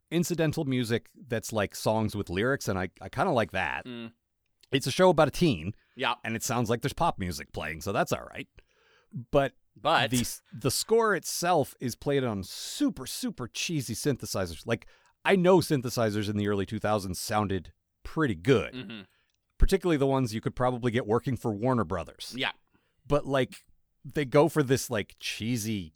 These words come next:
Speaker 1: pipe organ sound when they play, like, Batman shows up and they, you know, of course, they play the theme song.
Speaker 2: Mm-hmm.
Speaker 1: And it sounds so bad without an orchestra. <laughs>
Speaker 2: Yeah, it's, it's real rough.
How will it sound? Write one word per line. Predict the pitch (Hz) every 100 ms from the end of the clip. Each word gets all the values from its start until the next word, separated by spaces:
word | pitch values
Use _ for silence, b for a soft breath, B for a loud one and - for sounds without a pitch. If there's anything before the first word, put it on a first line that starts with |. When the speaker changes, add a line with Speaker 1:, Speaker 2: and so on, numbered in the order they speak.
| _ _ _ _ -
Speaker 1:
pipe | - 104 117
organ | 156 156 151 165 160
sound | - 143 170 180 165 b b b b
when | 135 123
they | 117
play, | - 123
like, | 131 120
Batman | 151 156 120
shows | 131 117
up | 113 -
and | 107
they, |
you | 110 127 147
know, | 98 135
of | -
course, | 165 -
they | 110
play | - 123
the | 120
theme | 190 160
song. | - 95
Speaker 2:
Mm-hmm. | 147 123 b b -
Speaker 1:
And | 135
it |
sounds | - 202 202 180
so | - - 214 139 -
bad | 170 180 190
without | 165 147 131
an |
orchestra. | 127 214 - - - 123 - 740
<laughs> | 117
Speaker 2:
Yeah, | 117 80 -
it's, | 127 -
it's | 117 - 117
real | 127 127
rough. | 110 104 - -